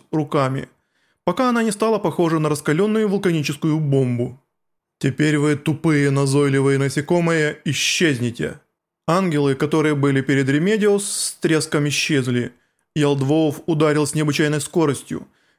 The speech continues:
и даже усиленная Ремедиус не смогла разглядеть ни одного его движения. Просто этого единственного удара оказалось достаточно, чтобы уничтожить всех ангелов, которые сформировали стену для нее.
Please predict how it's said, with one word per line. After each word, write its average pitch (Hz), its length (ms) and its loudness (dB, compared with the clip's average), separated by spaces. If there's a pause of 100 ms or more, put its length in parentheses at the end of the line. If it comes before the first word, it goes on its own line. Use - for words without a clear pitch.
и 180 60 -4
даже 202 240 2
усиленная 202 560 0
Ремедиус 196 540 0
не 147 80 -2
смогла 147 340 0
разглядеть 170 680 -2
ни 180 220 0
одного 180 400 0
его 151 180 2
движения. 139 720 0 (720)
Просто 214 320 0
этого 180 380 0
единственного 156 560 0
удара 180 480 0
оказалось 190 480 0
достаточно, 160 840 -2
чтобы 220 360 0
уничтожить 170 480 0
всех 143 380 -4
ангелов, 127 580 0 (400)
которые 143 400 2
сформировали 147 680 0
стену 147 420 0
для 139 160 2
нее. 135 460 0